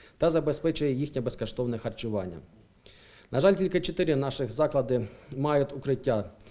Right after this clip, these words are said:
тому це питання залишається одним із при-, з пріоритетних на після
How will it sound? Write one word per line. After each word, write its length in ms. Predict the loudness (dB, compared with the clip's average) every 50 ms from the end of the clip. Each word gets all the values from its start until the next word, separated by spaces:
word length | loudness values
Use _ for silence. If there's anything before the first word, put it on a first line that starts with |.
| -20 -14 -4
тому 200 | -2 0 0 0
це 120 | 0 -2 -2
питання 420 | -2 -2 0 0 2 2 2 0
залишається 560 | 0 0 0 0 0 2 2 2 2 2 -2
одним 320 | -2 -2 -2 -2 0 0 0
із 80 | -2
при-, 240 | -2 -2 -2 -2 -4 -4 -10 -14 -14
з 100 | -14 -8
пріоритетних 760 | -2 2 2 2 2 0 0 0 -2 -2 -2 -4 -4 -4 -6 -16 -20 -20 -16 -6 -2
на 180 | 0 0 0 -2 -6 -14 _ -2
після 320 | -2 -2 0 0 -2